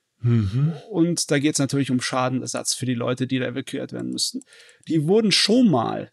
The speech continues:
Speaker 2: äh, verklagt zu einer Strafe, nicht wahr? Die aber auch nicht die geforderte Strafe entsprochen hat. Und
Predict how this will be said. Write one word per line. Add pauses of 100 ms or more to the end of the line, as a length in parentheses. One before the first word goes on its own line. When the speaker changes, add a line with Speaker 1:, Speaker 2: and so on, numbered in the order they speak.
(100)
Speaker 2:
äh,
verklagt
zu
einer
Strafe, (380)
nicht
wahr? (640)
Die (100)
aber
auch
nicht (880)
die
geforderte
Strafe
entsprochen
hat.
Und